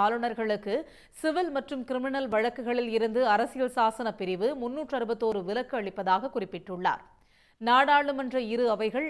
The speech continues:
மாநில சட்டப்பேரவையின் தேர்ந்தெடுக்கப்பட்ட பிரதிநிதிகள் அடங்கிய வாக்காளர் குழுவால் தேர்ந்தெடுக்கப்படும் குடியரசுத் தலைவரை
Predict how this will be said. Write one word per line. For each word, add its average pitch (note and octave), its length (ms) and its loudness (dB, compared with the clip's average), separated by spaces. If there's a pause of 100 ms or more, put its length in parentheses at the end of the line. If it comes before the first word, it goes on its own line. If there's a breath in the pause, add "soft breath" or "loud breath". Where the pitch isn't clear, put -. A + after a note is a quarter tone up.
மாநில B3+ 560 2
சட்டப்பேரவையின் B3 760 -2
தேர்ந்தெடுக்கப்பட்ட A#3+ 800 -2
பிரதிநிதிகள் A3 680 -4
அடங்கிய G#3+ 340 -2
வாக்காளர் A3 640 0
குழுவால் G3+ 480 2
தேர்ந்தெடுக்கப்படும் A3 760 -6
குடியரசுத் G#3 460 -6
தலைவரை G3 360 -4